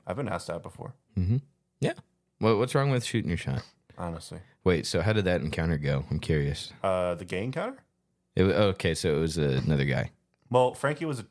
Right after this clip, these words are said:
Speaker 1: was a girl, but there was, there was a guy who asked me out one time.
Speaker 2: Okay. Do you mind me asking how that went?
Speaker 1: I was a little confused at the time 'cause I was kinda young, so I was like
Speaker 2: Okay, so you were, so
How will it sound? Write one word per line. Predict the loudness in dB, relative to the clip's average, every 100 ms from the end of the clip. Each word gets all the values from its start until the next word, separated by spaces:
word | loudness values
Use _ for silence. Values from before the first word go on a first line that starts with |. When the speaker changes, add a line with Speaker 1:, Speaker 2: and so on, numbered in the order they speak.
| _
Speaker 1:
was | -8 -4
a |
girl, | 0 2 0 -4
but | -4
there | -2
was, | -2 -4 -4
there | -2
was | -2 -2
a |
guy | -4 -4
who | -4
asked | -6 -10
me |
out | -14
one | -14
time. | -14 -16 -2 2
Speaker 2:
Okay. | 4 2
Do | -2 _ _ 2
you |
mind | 4 4
me | 2
asking | 2 0
how | 2
that | 2 2
went? | -2 -6 _
Speaker 1:
I | -12
was | -10
a |
little | -10
confused | -10 -8 -8 -8
at | -10
the | -12
time | -12 -10
'cause | -10
I |
was | -8
kinda | -8 -8
young, | -10 -12 -12 -14
so | -10 -8
I |
was | -6
like | -6 -6 0
Speaker 2:
Okay, | 2 4 2 2
so | 0
you | 2
were, | 4 2 0
so | 2 2 2